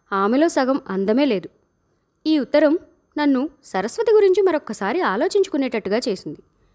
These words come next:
ఇప్పుడు సరస్వతి జ్ఞాపకంగా చికిలించే ఆమె కళ్ళు,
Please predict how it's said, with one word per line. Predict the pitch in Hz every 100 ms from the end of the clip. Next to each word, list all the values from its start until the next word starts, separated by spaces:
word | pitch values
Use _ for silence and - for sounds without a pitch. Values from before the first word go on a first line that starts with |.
| _ _ _ -
ఇప్పుడు | 339 311 247 247 247
సరస్వతి | - 190 180 - 294
జ్ఞాపకంగా | 254 202 190 185 247 226 254 403 _ _ _ -
చికిలించే | 254 381 440 427 440
ఆమె | 427 311
కళ్ళు, | 220 196 196 196